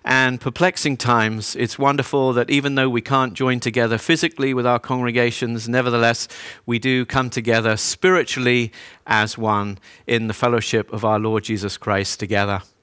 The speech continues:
I wonder if you have a favorite Bible story or a favorite Bible verse.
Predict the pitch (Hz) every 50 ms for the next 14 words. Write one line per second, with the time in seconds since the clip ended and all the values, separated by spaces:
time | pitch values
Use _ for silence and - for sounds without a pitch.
0 | _ _ _ _ _ - - - - - - - - - - - 139 156 202 226
1 | 226 208 185 160 143 - - 147 139 139 139 131 113 101 131 127 127 123 123 123
2 | 117 - - - 117 117 113 113 113 110 113 - - - 139 143 135 123 127 123
3 | - - 113 120 120 127 123 127 113 - - - 127 113 110 110 110 110 110 107
4 | 104 104 107 101 - 127 120 120 110 117 120 - - - 117 113 117 117 110 117
5 | 107 98 107 117 117 113 104 101 - - - -